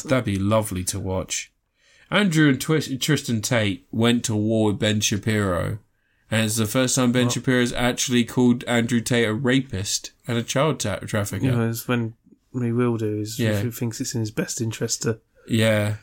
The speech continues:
Speaker 1: to separate himself
Speaker 2: That's
Speaker 1: from
Speaker 2: what
Speaker 1: that
Speaker 2: happens
Speaker 1: group.
Speaker 2: to those guys. They always start fighting.
Speaker 1: Yeah.
Speaker 2: It's fucking hilarious.
Speaker 1: Well, I think that also he's realised
Speaker 2: Do you remember when he pu-, when that guy punched that one Nazi? We never heard from him ever again.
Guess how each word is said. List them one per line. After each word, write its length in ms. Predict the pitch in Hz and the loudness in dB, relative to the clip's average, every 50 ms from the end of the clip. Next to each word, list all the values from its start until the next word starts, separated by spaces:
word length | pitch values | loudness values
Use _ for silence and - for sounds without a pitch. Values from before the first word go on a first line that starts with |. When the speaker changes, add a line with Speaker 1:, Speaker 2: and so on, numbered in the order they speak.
| - _ _ | -16 _ _
Speaker 1:
to 320 | - - 110 107 104 104 - - | -4 -2 0 0 0 0 -2 -2
separate 420 | - - - 123 113 - 117 107 107 | 2 2 4 2 2 2 0 0 0
himself 320 | 101 101 104 - - 107 | 0 -2 -2 0 0 2
Speaker 2:
That's 100 | 101 - - | 0 0 0
Speaker 1:
from 120 | 107 107 | 2 2
Speaker 2:
what 60 | 104 | 2
Speaker 1:
that 40 | - | 2
Speaker 2:
happens 180 | 139 120 123 113 | 0 0 0 -2
Speaker 1:
group. 60 | 110 110 | 0 0
Speaker 2:
to 60 | 117 | 0
those 140 | 110 107 104 | -2 -2 -4
guys. 240 | - 120 113 110 107 117 | -4 -2 -2 -2 0 0
They 140 | 120 127 135 | 2 2 2
always 220 | 135 127 113 - | 2 2 0 0
start 320 | - - 110 107 127 135 - - | 0 0 0 -2 -2 -4 -6 -8
fighting. 420 | - - - 110 107 110 107 113 113 | -10 -6 -4 -2 -2 0 0 0 0
Speaker 1:
Yeah. 40 | 117 | 0
Speaker 2:
It's 120 | 117 - - | -2 -4 -4
fucking 320 | - 143 - - 123 117 | -6 -8 -6 -6 -8 -6
hilarious. 420 | 127 120 117 117 113 110 110 107 127 | -4 -4 -4 -4 -4 -4 -2 2 4
Speaker 1:
Well, 120 | 139 143 | 4 4
I 120 | 143 143 143 | 4 2 0
think 240 | - 190 208 202 180 | 2 0 0 2 2
that 140 | 160 147 120 | 0 0 2
also 460 | 147 165 160 160 - - 151 131 120 | 2 2 4 4 4 4 2 2 0
he's 280 | 117 123 123 123 120 | 2 4 4 4 4
realised 640 | 123 127 127 127 123 120 117 113 110 107 - 139 - | 4 4 4 4 4 4 2 2 0 -2 -4 -6 -4
Speaker 2:
Do 80 | - 208 | 0 2
you 60 | 240 | 2
remember 80 | 220 202 185 | 4 4 4
when 60 | 147 | 2
he 60 | 147 - - | 0 -2 -6
pu-, 100 | - 139 | -6 -2
when 140 | 131 135 131 | 0 0 0
that 120 | 127 120 | 0 0
guy 160 | 117 127 127 117 | 0 0 0 0
punched 320 | 117 - - 120 117 - | 0 -2 -4 -2 -2 -2
that 140 | 120 123 120 | -2 -2 0
one 200 | 120 120 117 117 120 | 0 0 0 2 2
Nazi? 360 | 120 120 120 117 - - 190 | 2 2 2 0 -2 -4 -2
We 120 | 185 180 | -2 -2
never 200 | 185 190 185 175 180 | -2 -2 -2 -2 -2
heard 260 | - 123 117 113 - | 0 0 0 0 0
from 160 | - 123 113 | -2 -2 0
him 100 | 113 113 | 2 0
ever 200 | 113 - - 139 | 0 0 -2 -2
again. 160 | 120 - 120 | -2 0 0